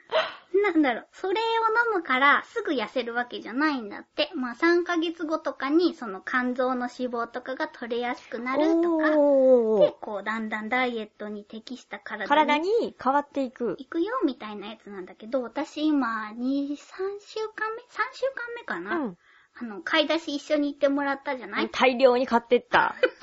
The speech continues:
Speaker 1: <laughs>
Speaker 2: あのトマトジュースたち。
Speaker 1: そうそうそうそう。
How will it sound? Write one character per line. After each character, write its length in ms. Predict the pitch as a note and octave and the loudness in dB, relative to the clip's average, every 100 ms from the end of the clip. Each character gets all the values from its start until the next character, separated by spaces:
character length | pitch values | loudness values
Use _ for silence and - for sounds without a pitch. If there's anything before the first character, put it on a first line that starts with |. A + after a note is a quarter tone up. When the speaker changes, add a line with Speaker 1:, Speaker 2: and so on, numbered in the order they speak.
| G4+ | 0
Speaker 1:
<laughs> 320 | D#4+ E4+ - | 2 0 0
Speaker 2:
あ 80 | G#3+ | -4
の 80 | G#3+ | -2
ト 120 | F#3 | 4
マ 140 | G#3+ | 4
ト 100 | G#3+ | 6
ジ 120 | G#3+ A#3+ | 4 6
ュ 60 | |
ー 40 | A3 | 4
ス 120 | - | 4
た 140 | G#3 | 2
ち。 240 | - E3 C3 | 2 -6 -8
Speaker 1:
そ 100 | - | -14
う 0 | |
そ 0 | |
う 40 | - | -20
そ 100 | - | -20
う 40 | - - - - | -20 -20 -20 -20
そ 80 | |
う。 40 | - | -20